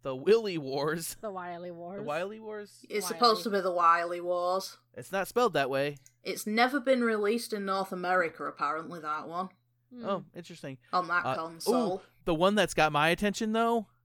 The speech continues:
Speaker 2: Sonic
Speaker 1: Son-
Speaker 2: Spinball.
Speaker 1: Sonic Spinball. Haven't thought
Speaker 3: Yeah.
Speaker 1: about that game in a hundred
Speaker 3: Let's
Speaker 1: years.
Speaker 3: just say us Sonic fans are, uh, a little pissed off right now.
Speaker 2: Fantasy
Speaker 3: They've announced
Speaker 2: Star
Speaker 3: Sonic one
Speaker 2: Four.
Speaker 3: and two in the first twenty.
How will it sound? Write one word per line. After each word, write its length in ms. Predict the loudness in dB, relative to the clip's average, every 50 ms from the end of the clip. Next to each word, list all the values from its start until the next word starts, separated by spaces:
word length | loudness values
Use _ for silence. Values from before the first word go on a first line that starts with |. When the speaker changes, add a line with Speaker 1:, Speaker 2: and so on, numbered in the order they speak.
| _ _ _ _ _ _ _
Speaker 2:
Sonic 460 | -16 -12 -10 -6 -4 -2 -4 -4 -6 -10
Speaker 1:
Son- 140 | -18 -20 _
Speaker 2:
Spinball. 180 | -12 -12 -10 -8
Speaker 1:
Sonic 520 | -6 -2 0 2 4 4 4 4 2 0 -2
Spinball. 720 | -6 -6 -4 -2 -2 -2 0 0 0 2 2 2 0 -2
Haven't 320 | 0 0 0 0 0 2 6
thought 180 | 8 8 8
Speaker 3:
Yeah. 120 | 8 8 6
Speaker 1:
about 280 | 6 4 2 -2 -2
that 240 | 2 4 4 4 2
game 220 | 0 -2 -2 0 0
in 80 | -2
a 100 | -2 -2 -4
hundred 420 | -4 -4 -4 -4 -4 -2 2 6
Speaker 3:
Let's 220 | 6 6 6 6 2
Speaker 1:
years. 180 | 0 2 6
Speaker 3:
just 200 | 6 6 6 4 0
say 280 | 4 6 6 6 6 4
us 160 | 2 2 0
Sonic 480 | -2 -4 2 4 4 4 4 2 -4 -4
fans 340 | -2 -2 -2 -2 -2 -2 2
are, 400 | 4 6 6 6 4 2 -2 -2
uh, 140 | -2 -2 -2
a 60 | -2
little 300 | -4 -4 -6 -6 -10 -12
pissed 320 | -10 -10 -10 -10 -10 -8 -6
off 200 | -6 -6 -4 -4
right 300 | -2 0 0 0 0 0
now. 300 | -2 0 0 0 -2 -4 -16 _ _ _ _ _ _ _ _ _ _ _ _ _ _ _ _ _ -16
Speaker 2:
Fantasy 160 | -14 -12 -6 -6
Speaker 3:
They've 120 | -4 -2
announced 320 | 0 2 2 2 2 2
Speaker 2:
Star 100 | 2 2 2
Speaker 3:
Sonic 140 | 2 2 2
one 220 | 2 2 2 2
Speaker 2:
Four. 80 | 0 -4
Speaker 3:
and 100 | -4 -6
two 260 | -6 -4 0 0 0
in 100 | 0 0
the 60 | -2
first 380 | -4 -4 -2 0 -2 -2 -4 -10
twenty. 760 | -8 -4 -4 -4 -4 -6 -10 -12 -8 -4 -2 0 0 -2